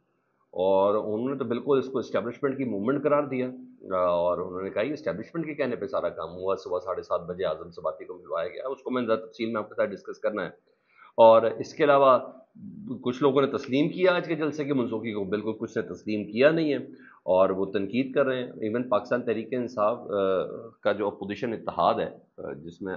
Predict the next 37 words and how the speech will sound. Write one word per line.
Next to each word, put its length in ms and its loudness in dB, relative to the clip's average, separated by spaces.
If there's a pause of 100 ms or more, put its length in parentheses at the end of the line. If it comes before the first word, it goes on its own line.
محمود 400 -8
خان 120 -6
اچکزئی 480 -6
صاحب 280 -8
ہو 140 -8
گئے، 180 -4 (340)
مجلس 300 -4
بات 220 0
المسلمین 600 -4
ہو 160 -6
گئی، 140 0
سنی 380 -8
تحریک 360 -6
ہو 100 -14
گئے، 80 -8 (520)
تو 60 -6
یہ، 580 2 (280)
آ، 360 4 (760)
ان 100 -6
سب 160 -6
نے 80 -4
تسلیم 320 -8
نہیں 140 -6
کیا۔ 200 -8 (400)
پہلے 160 2
ایک 100 -2
اجلاس 360 0
ہوا 160 -4 (1000)
اور، 340 2
آ، 280 0
پھر 200 -6 (200)
اجلاس 400 -4
کے 60 -6
بعد 160 2
یہ 100 -2
ہوا 220 2
کہ، 480 -2